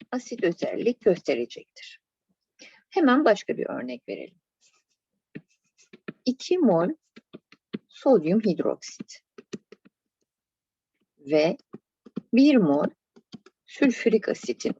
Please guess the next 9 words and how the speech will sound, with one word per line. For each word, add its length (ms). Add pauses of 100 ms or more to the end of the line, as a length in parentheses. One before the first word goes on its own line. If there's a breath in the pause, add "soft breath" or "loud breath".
oluşturduğu 920 (2250)
bir 180
çözeltide 920 (220)
sevgili 420
arkadaşlar, 720 (600)
iki 360
mol 420
sodyum 440
hidroksitte 920